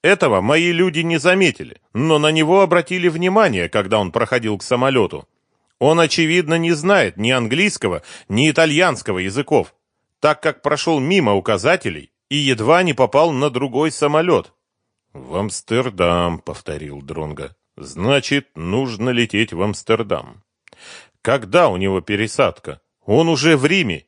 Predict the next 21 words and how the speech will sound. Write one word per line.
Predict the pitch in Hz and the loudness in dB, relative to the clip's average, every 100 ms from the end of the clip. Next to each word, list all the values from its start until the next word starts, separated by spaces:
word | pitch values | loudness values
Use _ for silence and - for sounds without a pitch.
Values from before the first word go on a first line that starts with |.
| _ | _
Сейчас | - 151 131 - 175 165 | -6 -4 -2 2 2 0
должен | 87 147 170 160 156 | 0 0 0 -2 -6
пересесть | 131 139 131 - 160 156 | -2 -2 -2 0 -2 0
на | 143 143 | -4 0
самолет, | 147 135 123 156 107 | 0 2 2 0 -2
вылетающий | 87 143 131 147 160 143 143 | -4 -2 2 4 4 2 0
в | 131 | 0
Амстердам. | 139 135 - 160 139 160 98 - _ _ _ - - - | 0 -2 -2 -2 2 0 0 -6 _ _ _ -20 -20 -20
Мы | - 95 131 | -4 0 2
можем | 117 135 135 123 | 2 2 2 2
дать | 113 143 - | 0 0 -2
указание | 127 151 120 147 135 139 | -2 0 2 0 0 -2
в | 104 | -2
Рим, | 143 180 | -2 -2
чтобы | - - 104 117 | -4 -4 -2 0
его | 104 104 131 | 0 2 2
остановили". | - 143 151 165 170 98 71 _ _ _ | 2 0 0 0 0 -2 -6 _ _ _
"Нет", | 78 87 117 139 - _ - | -8 -2 2 2 -2 _ -20
быстро | - 98 - 85 | -8 -6 -6 -6
возразил | 87 85 92 90 80 | -6 -4 -4 -4 -6
Дронго. | 92 104 76 71 62 | -2 -2 -4 -10 -14